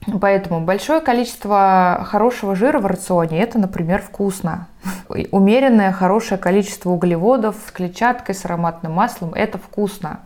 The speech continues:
Можно это всё там термически обрабатывать, добавлять какое-то кокосовое молоко, какие-то специи. Это правда вкусно. А вот когда это вот супер зелёное брокколи, да, с чем-то обезжиренным, возможно, это, конечно, невкусно, но это не так правильно, потому что есть,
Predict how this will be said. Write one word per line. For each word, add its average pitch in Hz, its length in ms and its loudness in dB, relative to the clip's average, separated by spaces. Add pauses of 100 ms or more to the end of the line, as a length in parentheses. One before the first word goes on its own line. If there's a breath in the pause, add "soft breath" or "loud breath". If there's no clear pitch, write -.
(160)
Можно 185 520 0
это 170 160 -2
всё 180 160 -4
там 170 240 -4
термически 190 520 0
обрабатывать, 180 760 0
добавлять 175 400 -4
какое-то - 200 -10
кокосовое 190 540 -4
молоко, 190 360 -2
какие-то 190 340 -6
специи. 185 580 -4
Это 190 520 0 (240)
правда 170 340 -2
вкусно. 226 520 -2
А 190 40 0
вот 185 160 0
когда 190 240 0
это 185 180 2
вот 190 140 0
супер 208 340 0 (380)
зелёное 185 580 2
брокколи, 220 540 2
да, 196 240 2 (140 loud breath)
с 185 520 0
чем-то 196 360 0
обезжиренным, 185 800 2 (240)
возможно, 196 600 0
это, 202 180 -2
конечно, 185 380 -4
невкусно, 233 360 -4
но 208 80 2
это 214 140 -2
не 196 140 0
так 208 240 -2
правильно, 160 540 -2
потому 175 300 -4
что 165 460 -6
есть, 190 480 -6